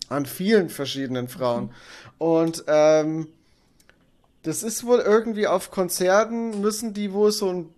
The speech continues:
Speaker 1: ein Special-Ding haben, dass die Backstage-Gäste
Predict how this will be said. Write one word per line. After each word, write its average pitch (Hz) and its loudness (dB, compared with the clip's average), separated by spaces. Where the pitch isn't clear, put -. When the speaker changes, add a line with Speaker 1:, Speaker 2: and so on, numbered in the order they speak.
Speaker 1:
ein 170 -12
Special-Ding 202 -2
haben, 208 -4
dass 196 -6
die 185 -14
Backstage-Gäste 202 -4